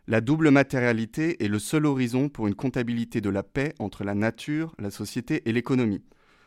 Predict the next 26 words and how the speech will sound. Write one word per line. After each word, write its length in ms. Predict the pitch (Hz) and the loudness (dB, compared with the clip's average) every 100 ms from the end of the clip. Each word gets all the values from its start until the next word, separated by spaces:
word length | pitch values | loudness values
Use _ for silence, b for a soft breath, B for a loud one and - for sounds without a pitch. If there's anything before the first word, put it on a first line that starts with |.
| b | b
défend 320 | 104 98 110 | -6 -4 -2
par 140 | 98 107 | 0 2
exemple 300 | 101 101 - | 2 -2 -2
Alexandre 520 | 110 107 104 113 101 95 | 0 0 0 -2 -2 -2
Rambaud 480 | 98 98 101 139 - _ | -4 -4 -2 -4 -6 _
dans 100 | 107 | -4
une 160 | 98 98 | -2 -4
tribune 320 | - 107 123 | -4 0 0
publiée 280 | 135 101 110 | 0 -2 -2
le 100 | 113 | -2
seize 240 | - 101 | -2 -6
octobre 560 | 98 - - 113 117 117 | -6 -8 -2 0 0 -4
sur 180 | - 101 | -6 -4
Novetic. 560 | 98 92 - - - _ - | -4 -8 -14 -20 -20 _ 0
Il 120 | 110 | 4
est 60 | |
maître 240 | 104 117 - | 4 4 0
de 80 | 110 | -2
conférences 480 | 110 113 104 107 | -2 0 -2 -2
à 80 | 101 | -2
AgroParisTech 880 | 98 98 107 104 90 90 135 151 - | -2 -2 -2 -2 -6 -6 -6 -6 -8
et 100 | - | -10
co-directeur 580 | 95 135 120 107 101 131 | -4 -2 0 0 0 -4
de 80 | 120 | -2
la 100 | 101 | -4
chaire 320 | - 120 123 | -2 -4 -4